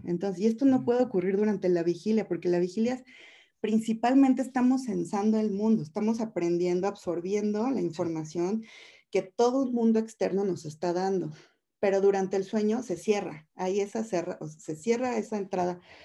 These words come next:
Speaker 1: eh, endógen-, exógena, perdón, este, de información, y se vuelve únicamente endógeno el procesamiento, ¿no? Entonces, eh, también hay esta, esta función de estimulación neuronal. <clears throat> Perdón.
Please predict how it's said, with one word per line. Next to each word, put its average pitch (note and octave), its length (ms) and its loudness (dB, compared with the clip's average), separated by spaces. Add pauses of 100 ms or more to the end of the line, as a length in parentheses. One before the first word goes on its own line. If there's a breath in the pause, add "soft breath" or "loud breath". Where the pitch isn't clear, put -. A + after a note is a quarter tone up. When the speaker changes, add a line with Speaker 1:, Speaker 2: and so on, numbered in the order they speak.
(400 loud breath)
Speaker 1:
eh, F3 260 0
endógen-, F3+ 680 0 (120)
exógena, G3 560 -4
perdón, F3 520 -2
este, E3 360 -6
de E3 80 -2
información, F3 800 -4 (240 loud breath)
y F#3 120 -6
se F#3 200 2
vuelve G#3+ 600 4
únicamente G3 680 0
endógeno F#3 540 0
el D#3 80 -8
procesamiento, E3+ 880 -4
¿no? F3 200 -6
Entonces, F3+ 480 -6 (460 soft breath)
eh, - 80 -6
también G3+ 380 2
hay A3 100 4
esta, G#3+ 240 -2
esta F#3+ 300 -4
función F3+ 360 -2
de F3+ 60 0
estimulación E3 880 -4
neuronal. D#3 640 -2 (800 soft breath)
<clears throat> A3+ 960 4
Perdón. D#3 460 -4